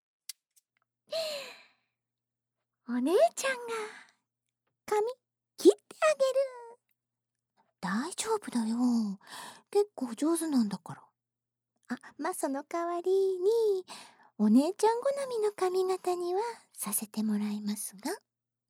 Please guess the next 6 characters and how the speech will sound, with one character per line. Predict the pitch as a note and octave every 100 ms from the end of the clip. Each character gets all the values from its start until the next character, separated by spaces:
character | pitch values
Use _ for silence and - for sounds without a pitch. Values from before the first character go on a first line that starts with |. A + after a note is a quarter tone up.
| _ _ _ -
う |
ー |
ん。 | C#4+
<laughs> | A4 C#5 C#5 C5 B4 A4 F#4+ F#4+ F4 D#4 D#4 - - A#4+ G#4+ - A3+ _ -
う |
ん。 | A4